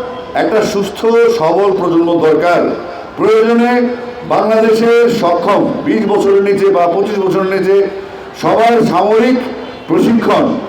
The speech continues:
এক বছরের জন্য ম্যান্ডেটরি করা উচিত। আমাদের এই জনশক্তিকে যদি আমরা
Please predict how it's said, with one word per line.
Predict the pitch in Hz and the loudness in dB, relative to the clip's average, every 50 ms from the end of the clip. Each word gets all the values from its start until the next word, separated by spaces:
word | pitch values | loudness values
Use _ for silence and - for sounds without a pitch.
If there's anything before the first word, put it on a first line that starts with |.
| - - - - - | -12 -12 -12 -4 -2
এক | 160 220 247 247 240 196 | 0 2 2 2 2 2
বছরের | 240 240 233 240 233 233 233 | 2 2 2 2 2 2 2
জন্য | 220 233 226 226 | 2 2 2 2
ম্যান্ডেটরি | 226 220 202 202 202 202 202 196 214 214 214 214 214 | 2 0 2 2 2 2 2 2 2 2 2 2 2
করা | 208 202 202 | 2 2 2
উচিত। | 196 196 185 - 190 170 143 - - - - - - - - - - - - - - - - - - - - | 4 2 2 2 2 2 0 0 -2 -6 -10 -12 -10 -10 -8 -8 -6 -6 -6 -4 -4 -4 -4 -4 -2 -2 0
আমাদের | 131 175 214 233 233 233 247 240 247 240 240 | 0 0 2 2 2 2 4 4 4 2 2
এই | - 185 214 240 262 262 | 0 0 2 2 2 2
জনশক্তিকে | 247 233 240 240 240 233 240 240 233 247 247 226 233 | 2 2 2 2 2 2 2 0 0 0 -2 -2 0
যদি | 233 233 226 214 | 0 0 2 2
আমরা | 220 214 208 196 214 208 185 180 190 196 - | 2 0 0 0 0 2 2 2 2 0 -2